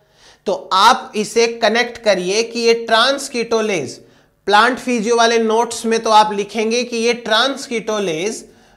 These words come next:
बायोकेम के अंदर कहां पर दिया हुआ है,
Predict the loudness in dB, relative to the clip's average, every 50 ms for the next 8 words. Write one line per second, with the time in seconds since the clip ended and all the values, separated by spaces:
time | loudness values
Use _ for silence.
0 | _ _ -14 -12 -10 -4 0 2 4 4 4 4 4 4 2 0 0 -2 -2 0
1 | 0 0 -2 -4 -2 -2 -2 0 -2 -2 0 2 2 2 2 0 -6 -16 -20 -20
2 | _ _ _ _ _ 2 2 4 4 4 4 2 2 4 2 2 2 2 0 -2
3 | 0 2 2 2 2 2 2 2 2 2 0 -4 -8